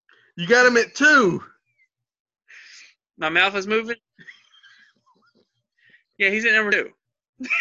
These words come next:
Speaker 2: I'm glad we're understanding each other.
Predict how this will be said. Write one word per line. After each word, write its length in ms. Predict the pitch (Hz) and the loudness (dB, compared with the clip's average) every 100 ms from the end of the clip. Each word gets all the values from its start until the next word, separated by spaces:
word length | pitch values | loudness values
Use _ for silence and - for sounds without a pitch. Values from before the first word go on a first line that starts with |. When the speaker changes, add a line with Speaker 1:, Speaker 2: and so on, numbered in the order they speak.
| - - - - 180 | -4 -4 -2 -2 -2
Speaker 2:
I'm 100 | 180 | 0
glad 260 | 220 247 | 2 2
we're 120 | 240 | 4
understanding 880 | 233 240 240 - 254 262 269 269 269 - | 4 4 0 2 4 4 4 2 0 -2
each 300 | 240 220 233 | -6 -4 -4
other. 260 | 214 233 | -2 -4